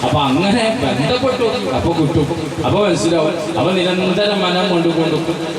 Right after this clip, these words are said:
ഏ, അപ്പൊ തിരുത്തേണ്ടത് തിരുത്തി തരും, പറയേണ്ടത് പറഞ്ഞു തരും, ഒക്കെ ചെയ്യും.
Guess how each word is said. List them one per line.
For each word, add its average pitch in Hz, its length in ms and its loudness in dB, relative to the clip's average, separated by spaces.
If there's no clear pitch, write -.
ഏ, 160 140 0
അപ്പൊ 165 260 -2
തിരുത്തേണ്ടത് 170 560 -2
തിരുത്തി 165 260 0
തരും, 160 440 -2
പറയേണ്ടത് 175 500 0
പറഞ്ഞു 151 240 0
തരും, 151 360 0
ഒക്കെ 269 340 -2
ചെയ്യും. 254 200 0